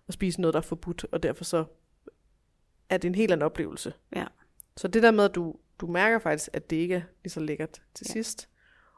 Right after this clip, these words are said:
Speaker 1: Og du har også gjort nogle ting sådan, så at du kan holde nydelsen oppe.
Speaker 2: Mm.
Speaker 1: Det vil sige, at du kan godt mærke den samme slags chokolade. Øh, det vil næsten være umuligt at spise det.
Speaker 2: Ja.
Speaker 1: Altså, at det kun er den slags.
Speaker 2: Ja.
Speaker 1: Det er også et tegn.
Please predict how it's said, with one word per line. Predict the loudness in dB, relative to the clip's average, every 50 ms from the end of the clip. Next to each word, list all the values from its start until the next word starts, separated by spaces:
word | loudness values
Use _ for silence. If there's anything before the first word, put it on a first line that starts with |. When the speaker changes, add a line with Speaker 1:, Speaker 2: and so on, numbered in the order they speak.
| _ _
Speaker 1:
Og | 0 2
du | 4
har | 4 6 6
også | 6 6 4 2 2
gjort | 4 4 4 4
nogle | 4 -2 -4
ting | -2 -4 -4 -4 -4
sådan, | -4 -4 -4 -4
så | -2 -2
at | -2 -4
du | -2
kan | -2 0
holde | 0 0 0
nydelsen | 0 -2 -2 -4 -6 -8 -6 -4
oppe. | -2 -2 -2 -2 -4 -6 -8 _ _
Speaker 2:
Mm. | -2 0 0 0 0 -2 -4 -10 -16 _ _ _ _ -4
Speaker 1:
Det | -2
vil | 0 0
sige, | -2 -2 -4 -6 -6
at | -6 -4
du | -6
kan | -6 -2 2
godt | 2 2 2 2
mærke | 2 2 4 4 2 0 -2 -4 -6
den | -4 -2
samme | 0 0 2 2 2 2 2 2
slags | 2 0 0 0 -2
chokolade. | -6 -6 -4 -2 0 0 2 2 2 0 -2 -4 -10 _ _ _ _ _ _ _ _ _ _ _ _ _ _ _ _ _ -8 -4
Øh, | -2 0 2 2 0 -2 -4 -4 -2 0
det | 0 2
vil | 0 0 0
næsten | 2 2 2 4 4
være | 2 2
umuligt | 4 2 2 2 2 0
at | -2
spise | -4 -6 -8 -8 -8 -8 -10 -14 -18 _ _ _ -14 -6 -2
det. | 0 0 0 0 -2 -8 -16 -18 -12 -8
Speaker 2:
Ja. | -8 -8 -8 -8 -14 -20 _ -8
Speaker 1:
Altså, | -8 -6 -4 -4 -6 -6 -8 -10
at | -8 -8
det | -8 -8
kun | -6 -6 -6
er | -6
den | -6 -6 -6 -8
slags. | -8 -10 -10 -10 -12 -16 -20 _ _ -10
Speaker 2:
Ja. | -8 -8 -8 -10 _ _ _ -6 -4
Speaker 1:
Det | -2
er | -2
også | -2 -4 -6 -8 -10
et |
tegn. | -12 -14 -14 -14